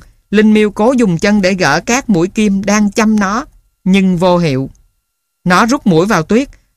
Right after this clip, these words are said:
cọ vào cành cây bụi cỏ và không ngừng nhảy nhót về phía trước, phía sau, sang hai bên lồng lộn trong cơn cuồng loạn vì đau đớn và sợ hãi.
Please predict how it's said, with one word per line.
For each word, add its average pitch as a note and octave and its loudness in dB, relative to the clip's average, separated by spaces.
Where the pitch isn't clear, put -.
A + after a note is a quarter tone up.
cọ D#3 0
vào F#3 0
cành F3 -2
cây A3 0
bụi D#3+ 0
cỏ D#3 -4
và E3 0
không G#3 0
ngừng F3+ 0
nhảy D#3+ -2
nhót G#3+ -2
về E3 0
phía F#3 -2
trước, A#3 -2
phía A#3+ 2
sau, G#3 0
sang A#3 0
hai A3+ 0
bên G#3 0
lồng F3+ 2
lộn D#3 -2
trong G3+ 0
cơn G3 0
cuồng E3 0
loạn C#3+ -2
vì D#3 -2
đau D#3 0
đớn E3 -2
và D#3 -4
sợ B2 -6
hãi. C#3+ -6